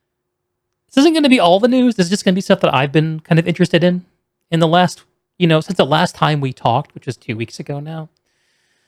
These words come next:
Um, so yeah, I was out sick last week, basically. Um, so we missed a week. But, uh, some cool stuff that's been going on in the gaming world that I've been kind of involved in. Uh, Guild Wars two is having a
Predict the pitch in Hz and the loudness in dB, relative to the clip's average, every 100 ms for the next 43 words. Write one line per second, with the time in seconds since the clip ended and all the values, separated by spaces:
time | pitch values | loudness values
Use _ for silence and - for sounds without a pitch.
0 | _ - 127 123 120 123 _ _ _ _ | _ -4 -2 -4 -8 -14 _ _ _ _
1 | _ _ - - 180 160 123 131 214 175 | _ _ -10 -2 2 2 2 0 0 0
2 | 143 - - - - 117 - - - - | 0 -2 -6 -6 -8 -20 -20 -20 -20 -20
3 | _ _ _ - 120 - - - - - | _ _ _ -14 -12 -18 -20 -20 -20 -20
4 | _ _ - - 147 _ _ - 147 135 | _ _ -20 -20 -20 _ _ -4 -2 -2
5 | 120 117 - 101 110 _ _ _ _ _ | -4 -8 -12 -18 -20 _ _ _ _ _
6 | _ _ _ _ _ _ _ _ _ - | _ _ _ _ _ _ _ _ _ -6
7 | 139 - 156 131 131 127 127 135 117 - | -4 -2 0 2 2 2 2 0 -2 -10
8 | _ _ - 247 247 285 302 - 233 240 | _ _ -4 0 2 4 2 2 2 4
9 | 233 233 202 190 185 214 208 202 208 170 | 4 2 0 0 0 0 2 2 2 0
10 | 170 165 175 160 156 131 135 143 - 156 | 0 -2 -4 -4 -4 -2 0 0 0 -2
11 | 160 147 135 196 190 170 165 - - 143 | -2 -4 0 0 2 2 2 0 0 2
12 | 147 151 143 135 135 | 2 -2 -4 -4 -4